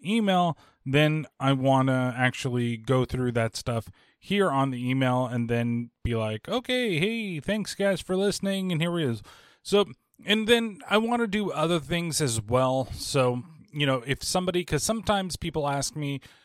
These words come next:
if they wanna do, like, an interview or they wanna promote something, then they can,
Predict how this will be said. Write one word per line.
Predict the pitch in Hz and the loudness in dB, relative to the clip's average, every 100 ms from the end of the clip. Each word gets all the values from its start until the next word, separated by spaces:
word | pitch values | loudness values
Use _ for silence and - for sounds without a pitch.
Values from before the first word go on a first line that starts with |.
| _ - | _ -10
if | 143 | -8
they | - 139 | -4 -4
wanna | 127 131 131 | -2 -2 -2
do, | 120 123 120 | -4 -4 -4
like, | 113 107 117 | -4 -6 -10
an | 110 | -14
interview | - 254 233 202 214 208 202 196 143 | -6 -2 -2 -2 -2 -2 0 -2 -2
or | 156 151 139 135 127 131 | -2 0 -2 -4 -6 -6
they | 127 135 | -4 -2
wanna | 127 120 | -2 -4
promote | 123 123 226 208 | -2 0 2 0
something, | - 202 185 147 185 175 170 - - _ | -2 -2 -2 -2 -2 -2 -6 -12 -20 _
then | 139 135 160 160 156 135 | -6 2 2 2 -4 -2
they | 147 | -2
can, | - 165 170 160 165 160 120 | 0 0 2 0 -2 -6 -12